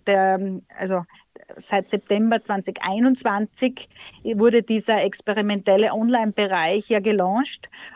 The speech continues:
und da war, ähm, Robert Dreyfus auch beteiligt.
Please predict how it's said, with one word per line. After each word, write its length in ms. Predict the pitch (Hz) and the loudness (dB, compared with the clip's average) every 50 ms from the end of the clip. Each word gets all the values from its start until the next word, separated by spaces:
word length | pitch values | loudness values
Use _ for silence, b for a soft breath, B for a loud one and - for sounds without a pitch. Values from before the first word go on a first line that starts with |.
| B B | B B
und 260 | - 226 226 226 202 - | -4 -2 -2 -2 -2 -2
da 300 | - 165 170 190 208 226 | -4 -2 -2 0 -2 0
war, 880 | 233 226 214 214 214 214 202 190 180 180 208 - - 202 202 202 208 | 0 0 2 2 2 0 0 -2 -4 -8 -6 -2 0 2 2 2 2
ähm, 320 | 202 208 208 202 196 185 170 B B B B | 2 2 0 -2 -4 -6 -10 B B B B
Robert 340 | 208 202 208 202 220 208 - | -4 -4 -2 0 -2 -2 -2
Dreyfus 460 | - 214 196 - 220 208 - - - | -2 -2 -2 -2 -4 -4 -4 -6 -4
auch 380 | 185 180 190 190 - - - - - _ _ - | -2 -2 -2 -2 -4 -8 -20 -20 -20 _ _ -8
beteiligt. 840 | 196 190 - 185 175 170 165 185 180 190 - - - - - - | -6 -4 -2 -2 -2 -2 -4 -6 -8 -10 -12 -16 -20 -20 -20 -20